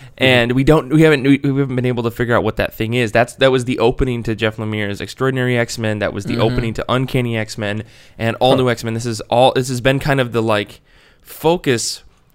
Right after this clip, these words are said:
Speaker 2: or the thing that they all have in common, they all reference, but no one actually explains.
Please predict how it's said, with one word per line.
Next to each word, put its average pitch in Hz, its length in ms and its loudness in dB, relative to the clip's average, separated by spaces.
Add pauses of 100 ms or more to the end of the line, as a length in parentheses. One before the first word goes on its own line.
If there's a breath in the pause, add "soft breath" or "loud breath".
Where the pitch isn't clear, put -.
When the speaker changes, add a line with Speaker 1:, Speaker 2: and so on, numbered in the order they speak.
(140)
Speaker 2:
or 135 120 4
the 123 100 2
thing 180 240 2
that 147 140 -2
they 131 140 4
all 139 240 4
have 123 140 0
in 107 120 -4
common, 135 400 0
they 113 80 0
all 113 200 2
reference, 123 440 -2
but 104 160 -6
no 117 160 2
one 123 120 2
actually 107 340 -4
explains. 101 680 -6